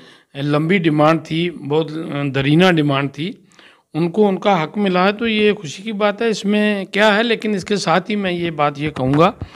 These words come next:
<clears throat> कि पहाड़ियों को अगर एसटी में, अ, ऐड किया है,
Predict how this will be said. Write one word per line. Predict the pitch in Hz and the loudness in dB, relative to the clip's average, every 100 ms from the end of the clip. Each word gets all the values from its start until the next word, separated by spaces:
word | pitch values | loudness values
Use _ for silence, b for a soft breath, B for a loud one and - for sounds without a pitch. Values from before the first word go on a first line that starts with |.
| B B | B B
<clears throat> | B B B - 180 | B B B 4 6
कि | 170 160 190 | 6 4 -2
पहाड़ियों | 156 139 131 160 190 | 4 4 4 0 -2
को | 180 185 180 | 0 -2 -2
अगर | 175 147 160 165 196 | -2 -2 0 0 0
एसटी | 131 - 170 | -2 0 0
में, | 170 170 160 - - - | 2 2 -2 -12 -20 -12
अ, | 135 135 139 139 127 127 127 - - 131 | -8 -4 -2 -2 -4 -6 -8 -10 -6 2
ऐड | 139 165 | 2 2
किया | 156 170 175 | 4 6 6
है, | 156 233 | 4 0